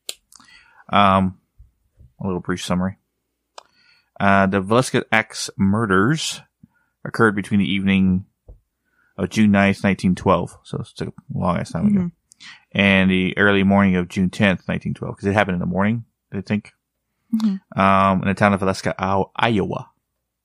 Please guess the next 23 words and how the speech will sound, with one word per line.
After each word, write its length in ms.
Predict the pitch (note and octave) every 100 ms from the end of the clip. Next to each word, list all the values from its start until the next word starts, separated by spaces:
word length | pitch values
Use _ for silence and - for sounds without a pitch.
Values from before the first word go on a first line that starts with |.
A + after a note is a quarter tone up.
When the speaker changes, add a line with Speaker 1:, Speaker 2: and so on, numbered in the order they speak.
| _ _ _ _ _ _ _ _ _ _ -
Speaker 2:
Mm. 420 | B3+ G#3+ E3 F3+ -
Speaker 1:
Right. 220 | F2+ D3 _ _ _ - - - _ _
Um, 760 | G#2+ G2+ G#2 G#2 G#2 G#2 G#2 G#2 _ _ -
six 360 | - E3+ - A#2+
members 560 | C3 B2 G#2+ G#2 -
of 140 | - G2+
the 100 | F#2+
Moore 360 | F#2+ A#2 B2+
family 420 | - E2+ D2+ G#2+ - -
that 80 |
were 80 | F2+
killed, 340 | - - - - _ _ _ _ - - - -
and 140 | F#2+
two 220 | - A#2
guests. 640 | G2+ F#2 - - - - - _ _ _ _ _ _ _ -
He 60 |
had 120 | G#2 -
two 120 | F#2
girls 240 | F#2 F2
sleeping 220 | F2 F2
over. 220 | F2 F2 _ _ _ _ _ _ _ -
Speaker 2:
Mm-hmm. 440 | G3+ G3 F3 G3 F#2
Speaker 1:
Um, 300 | F2 F2